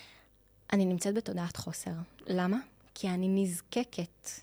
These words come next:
לאוכל. נזקקת. אני חייבת לאכול עכשיו, אחרת אני לא יודעת מה קורה. אוקיי? אני הופכת להיות עצבנית, אני הופכת להיות לא נעימה,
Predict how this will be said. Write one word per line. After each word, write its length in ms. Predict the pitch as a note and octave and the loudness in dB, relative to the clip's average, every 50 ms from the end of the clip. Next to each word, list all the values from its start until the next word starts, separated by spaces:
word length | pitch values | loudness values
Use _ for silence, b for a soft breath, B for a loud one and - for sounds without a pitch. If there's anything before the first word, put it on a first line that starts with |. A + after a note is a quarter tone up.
| _ _ - | _ _ -8
לאוכל. 540 | - F3 - - - F3 - - - F#3 E3 F3 - - _ _ _ _ _ _ _ - _ | -6 -6 -4 -2 -4 -4 -4 -6 -6 -6 -6 -6 -10 -16 _ _ _ _ _ _ _ -8 _
נזקקת. 800 | - F#3+ F#3+ F3+ F3 - _ - G#3+ G#3 - - E3 - - - _ _ _ | 2 2 2 2 0 -4 _ -2 -2 -2 0 -6 -10 -10 -10 -20 _ _ _
אני 240 | - G#3 G#3 G3+ G3 | 4 6 8 6 6
חייבת 680 | - - - - F#3+ F#3 F3+ G3 G#3 A3 A3+ C#4+ C#4+ - | 4 2 2 2 2 6 8 10 10 10 8 6 4 4
לאכול 320 | G3+ F#3 F3+ - - G#3+ | 0 0 2 4 4 4
עכשיו, 420 | G3+ F3 - - - G3+ F#3+ G3 A3 B3+ E4 - B B B B B B B B | 4 4 2 0 2 4 4 6 6 4 2 0 B B B B B B B B
אחרת 560 | - G#3+ F#3 - - G#3+ A3 A#3+ C#4+ C#4 - A#3+ | -4 -2 -2 4 4 6 6 6 4 4 4 6
אני 180 | G#3 G3+ G3 | 6 8 10
לא 60 | G3 | 10
יודעת 240 | G#3+ A3 A#3+ A3 - | 10 10 8 4 2
מה 60 | F3+ | -2
קורה. 280 | F3 - - F3 F3 E3+ E3 - _ - _ _ _ _ _ - | -2 0 0 0 0 -2 -4 -6 _ -20 _ _ _ _ _ -8
אוקיי? 220 | G3+ F3 - A3+ | -4 4 6 6
אני 80 | A#3 G#3+ | 6 6
הופכת 240 | F#3+ - G3 - | 4 0 -2 -2
להיות 140 | G#3 G#3 - | -2 0 -2
עצבנית, 680 | A#3 - - - G#3+ G#3+ G#3 A3 A#3 B3 - - - B B B B B B B - | -2 -4 -2 2 4 6 6 8 6 4 4 -2 -14 B B B B B B B 0
אני 120 | F#3+ G3 | 0 0
הופכת 300 | F#3 F3+ - G#3 - A3 | 0 0 -2 -2 0 2
להיות 200 | G#3+ G#3 G3+ - | 2 2 2 4
לא 100 | G3+ G#3 | 4 6
נעימה, 400 | G#3+ A3 - G#3 G3+ G3 G3+ G#3 | 6 6 4 4 4 6 6 4